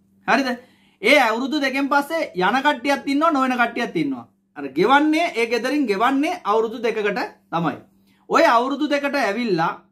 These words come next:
ඔය අවුරුදු දෙකට ඇවිල්ලා සමහර ගෙවල් හොඳ වෙන්නත් පුළුවන්, නරක වෙන්නත් පුළුවන්.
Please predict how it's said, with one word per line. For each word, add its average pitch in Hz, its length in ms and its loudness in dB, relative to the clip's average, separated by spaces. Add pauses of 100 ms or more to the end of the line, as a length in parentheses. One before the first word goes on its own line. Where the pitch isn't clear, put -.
(200)
ඔය 240 140 -2
අවුරුදු 240 360 2
දෙකට 254 220 -4
ඇවිල්ලා 269 240 -2
සමහර 240 400 0
ගෙවල් 247 260 -2
හොඳ 214 180 -4
වෙන්නත් 233 360 -4
පුළුවන්, 269 260 -4
නරක 214 260 -2
වෙන්නත් 226 300 -2
පුළුවන්. 135 280 -4